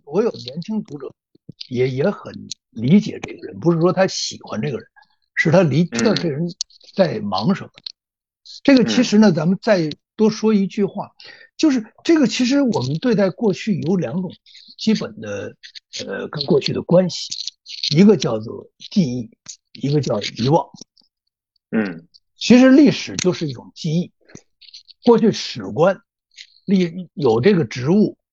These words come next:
Speaker 1: 就是要让他们记着一点东西。你记不住，就是他历史就是记下来，让你，让你，让，让你记住。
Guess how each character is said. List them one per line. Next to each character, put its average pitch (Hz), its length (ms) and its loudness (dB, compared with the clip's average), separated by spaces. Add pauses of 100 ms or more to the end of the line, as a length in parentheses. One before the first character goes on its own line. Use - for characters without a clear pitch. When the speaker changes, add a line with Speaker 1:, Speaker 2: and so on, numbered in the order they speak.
(280)
Speaker 1:
就 262 160 2
是 165 180 2
要 165 220 0
让 151 160 -4
他 131 100 -4
们 175 180 -4 (100)
记 190 220 4
着 123 120 -2
一 110 60 -6
点 95 160 -12
东 170 200 0
西。 - 180 -10 (1080)
你 156 140 4
记 247 180 6 (340)
不 220 200 8
住， 220 200 6
就 247 200 4
是 208 80 4
他 220 120 4 (400)
历 339 120 6
史 143 160 -2
就 240 180 0
是 214 140 -2 (240)
记 - 200 2
下 135 120 0
来， 120 100 -4
让 165 240 -4
你， - 100 -8 (240)
让 156 160 -2
你， 170 100 2
让， 180 360 -2
让 160 140 -2
你 107 100 -2
记 - 220 4
住。 - 180 -8